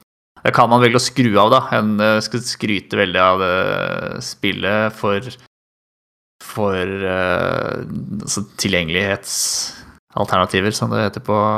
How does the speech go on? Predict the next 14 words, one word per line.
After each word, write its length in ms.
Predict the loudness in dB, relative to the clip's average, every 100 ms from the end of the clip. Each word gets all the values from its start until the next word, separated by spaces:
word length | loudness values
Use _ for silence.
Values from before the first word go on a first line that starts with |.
| -2 -6 -8 -12 -18 _ _ _ -8
på 100 | -2
godt 180 | 0 2
norsk. 360 | 0 0 -8 -18 _ _ _ _
Ehm, 840 | -2 0 0 -2 -2 -4 -6 -8 -12 _ _ _ _ _ _ _ _ _ _
her 200 | 2 4 6
er 160 | 6
det, 120 | 6 4 4
det 120 | 2
er 40 | 2
ikke 120 | 2
noe 200 | 2 4
i 80 | 4
veien, 360 | 2 2 0 -2
altså. 220 | -2 -2